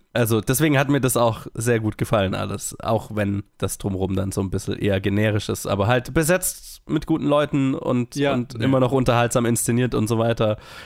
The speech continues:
Speaker 1: Wie gesagt, wenn's o-, ohne diese Bromance wär's sehr generische Durchschnittskomödie. Damit hebt's das schon nochmal so ein bisschen höher. Ist jetzt auch nicht Top Ten des Jahres verdächtig, aber ich, ich hatte definitiv, glaub ich, noch mehr Spaß als du und kann ihn definitiv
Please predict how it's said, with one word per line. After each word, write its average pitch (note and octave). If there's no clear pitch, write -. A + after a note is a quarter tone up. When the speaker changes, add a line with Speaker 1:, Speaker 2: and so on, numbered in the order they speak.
Speaker 1:
Wie A#2+
gesagt, G#2
wenn's A2
o-, G#2
ohne C#3
diese A2+
Bromance A#2+
wär's G#2+
sehr G#2+
generische A2
Durchschnittskomödie. A#2
Damit A2
hebt's -
das -
schon G2+
nochmal G2
so G#2
ein G#2
bisschen G#2+
höher. A2
Ist A2+
jetzt -
auch A2+
nicht -
Top -
Ten A2+
des G#2
Jahres B2+
verdächtig, A#2+
aber G#2
ich, -
ich -
hatte A2
definitiv, G2+
glaub G#2
ich, -
noch G2+
mehr G2
Spaß A2
als -
du A2
und -
kann A2
ihn G2
definitiv G#2